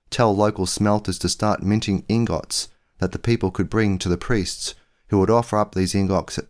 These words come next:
ingots as peace offerings to God. This leaves us without a historically convincing narrative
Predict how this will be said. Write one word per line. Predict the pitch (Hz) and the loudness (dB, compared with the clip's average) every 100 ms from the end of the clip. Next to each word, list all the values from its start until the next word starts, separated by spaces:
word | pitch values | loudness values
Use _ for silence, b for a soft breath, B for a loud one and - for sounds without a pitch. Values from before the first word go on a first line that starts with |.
| _ - | _ 0
ingots | 110 101 80 98 | 2 0 0 -2
as | 87 | -2
peace | - 113 104 | 0 0 0
offerings | 90 - 87 82 | -2 -2 -4 -4
to | - | -6
God. | 82 101 101 80 - _ _ _ _ _ _ _ _ _ _ _ - | -4 -2 -2 -4 -10 _ _ _ _ _ _ _ _ _ _ _ -2
This | 156 - | 0 0
leaves | 107 120 127 - | 2 4 2 2
us | 92 - | 0 0
without | 90 101 101 - | 0 0 0 -2
a | 90 | -2
historically | 87 87 - 101 113 - 120 | 0 -2 -2 -2 -2 -2 -4
convincing | 117 98 90 90 - 87 | -2 -2 0 0 0 0
narrative | 82 90 107 104 78 78 | 2 2 0 -2 -4 -6